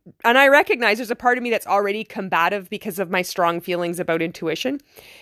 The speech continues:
Um, and at the same time, I really don't care because I don't need to write a thesis and get a P H D to defend how I feel, right? And, like, noticing, like, practical real life, like, this isn't, like, sitting in a lawn or sitting at a desk doing this. It's, like, actually inter-,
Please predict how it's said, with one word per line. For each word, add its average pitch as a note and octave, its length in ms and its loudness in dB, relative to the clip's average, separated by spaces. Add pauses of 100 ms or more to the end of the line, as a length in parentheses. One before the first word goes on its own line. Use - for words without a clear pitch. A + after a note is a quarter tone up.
(120)
Um, F#3 340 4
and G#3+ 120 6
at G#3 140 6
the G3+ 80 -2
same A3+ 180 0
time, G#3 240 0
I G3 60 6
really G#3 260 6
don't E3+ 240 0
care F3+ 280 0
because F#3+ 260 -4
I F#3+ 80 2
don't G3 200 2
need F#3+ 180 -2
to F#3+ 80 -4
write F3+ 140 2
a E3+ 60 0
thesis F#3 380 -8
and F3+ 80 -2
get F3 120 -2
a F3 40 -6
P F#3 200 -4
H E3 180 0
D F3+ 140 -4
to G3 100 -8
defend E3+ 360 -2
how E3 140 2
I C#3+ 100 2
feel, D#3 340 -2
right? D3+ 280 -2 (340)
And, F#3+ 220 -2
like, G3+ 140 0
noticing, G#3 480 4
like, - 280 -2
practical G#3+ 600 2
real F#3+ 220 4
life, F3+ 380 4
like, G3+ 140 -2
this G#3 160 -4
isn't, G3+ 240 -4
like, F3+ 160 -4
sitting G3+ 340 -2
in F#3+ 80 2
a F3 120 2
lawn F3 420 2
or F3+ 100 2
sitting G#3 320 2
at - 240 4
a F3+ 60 0
desk F3+ 440 2 (260)
doing G#3+ 220 2
this. F#3+ 120 -4
It's, G#3+ 120 -2
like, G#3+ 160 -2
actually G3+ 560 0
inter-, G#3 380 0